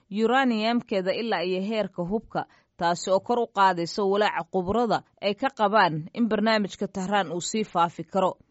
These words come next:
Iiraan ayaa gantaalkan qaada dayax gacmeedka waxay ku sheegtay magaciisa Qiyam hundred amaba boqol, kaasi oo ilaaladu ay u adeegsadeen bishii Janaayo sidani si la mid ah in ay tuuraan. Qiyam ayaa waxaa loola jeedaa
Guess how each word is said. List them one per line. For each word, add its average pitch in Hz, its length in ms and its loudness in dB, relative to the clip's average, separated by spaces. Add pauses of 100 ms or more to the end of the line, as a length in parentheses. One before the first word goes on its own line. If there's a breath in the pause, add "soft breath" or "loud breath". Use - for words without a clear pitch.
(180)
Iiraan 196 380 2
ayaa 180 240 0
gantaalkan 180 680 0 (100)
qaada 175 300 4
dayax 180 360 -2
gacmeedka 208 480 -2
waxay 196 240 0
ku 190 140 -4
sheegtay 196 380 -4
magaciisa 170 600 -4 (440 soft breath)
Qiyam 254 340 0 (300)
hundred 196 540 -2 (200)
amaba 190 360 -2
boqol, 180 400 -2 (280)
kaasi 175 320 -2
oo 196 200 0
ilaaladu 185 500 0
ay 196 100 0
u 226 120 -4
adeegsadeen 185 640 -2 (340 soft breath)
bishii 254 380 -2
Janaayo 202 440 2
sidani 196 400 -4
si 240 200 -6
la 208 140 0
mid 214 240 -2
ah 139 160 -6 (220)
in 220 160 -6
ay 180 140 -2
tuuraan. 175 560 0 (140)
Qiyam 180 260 0 (100)
ayaa 175 240 0
waxaa 180 240 0
loola 190 280 2
jeedaa 175 440 -2